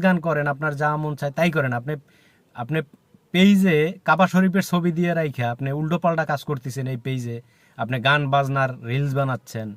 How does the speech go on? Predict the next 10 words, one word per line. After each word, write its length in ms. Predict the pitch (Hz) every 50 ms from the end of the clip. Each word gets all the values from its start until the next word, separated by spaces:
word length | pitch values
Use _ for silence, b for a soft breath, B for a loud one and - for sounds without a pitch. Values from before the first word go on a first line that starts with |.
| - _ b b b b b b b b b b b b _ -
কমেডি 460 | 147 147 151 151 147 131 127 143 143
রিল 240 | 131 131 147 147 143 135
বানাচ্ছেন, 760 | 143 139 139 147 131 127 127 123 - _ - - 104 101 113 -
আবার 220 | 127 131 135 143 139
কাবা 260 | - 147 143 147 143
শরীফের 360 | - 147 143 135 131 139 127 - - - - - -
ছবি 260 | - - 127 123 127
দিয়ে 180 | 117 120 120 113
রাখছেন 320 | 110 104 - - - 98 95 92 _
পেজে। 360 | - 104 101 98 90 87 82